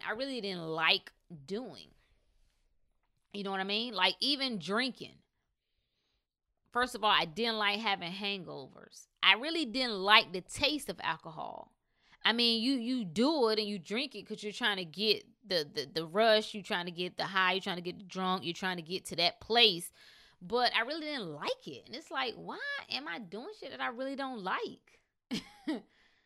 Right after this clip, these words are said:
Don't make no sense. Doesn't make any sense. But for me now, I like, I like to be,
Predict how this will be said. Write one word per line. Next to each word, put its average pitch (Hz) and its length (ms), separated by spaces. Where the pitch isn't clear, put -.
Don't 226 180
make 285 180
no 294 120
sense. - 640
Doesn't 151 280
make 196 180
any 262 160
sense. - 420
But 220 180
for 269 120
me 381 260
now, 262 760
I 220 260
like, 240 500
I 175 80
like 190 440
to 226 60
be, 196 840